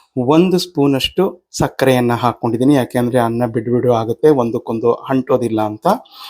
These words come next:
ನಾನು ಮಾಡ್ಕೊಂಡಿರೋ ಗೊಜ್ಜನ್ನೆಲ್ಲ ಹಾಕ್ಕೊಂಡಿದ್ದೀನಿ. ಈಗ ಮಿಕ್ಸ್ ಮಾಡಿ ನಿಮಗೆ ತೋರಿಸ್ತೀನಿ.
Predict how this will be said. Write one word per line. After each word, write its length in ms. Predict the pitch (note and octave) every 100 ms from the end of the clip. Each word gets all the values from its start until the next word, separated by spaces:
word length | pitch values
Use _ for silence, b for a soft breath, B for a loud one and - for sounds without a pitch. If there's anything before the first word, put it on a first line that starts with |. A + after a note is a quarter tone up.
| B C#3
ನಾನು 220 | C#3 C3
ಮಾಡ್ಕೊಂಡಿರೋ 540 | B2+ C3+ C3+ B2+ A#2
ಗೊಜ್ಜನ್ನೆಲ್ಲ 600 | A2+ A#2+ A2 C3 A#2+ A2
ಹಾಕ್ಕೊಂಡಿದ್ದೀನಿ. 800 | A#2 A2+ A#2 - A2+ A#2 C3 F#3 -
ಈಗ 180 | C3 B2
ಮಿಕ್ಸ್ 460 | A#2+ E3+ F#3 -
ಮಾಡಿ 300 | B2 A2+ C3
ನಿಮಗೆ 360 | C3 A#2 C3 _
ತೋರಿಸ್ತೀನಿ. 580 | D#3 C#3 - - - G#2+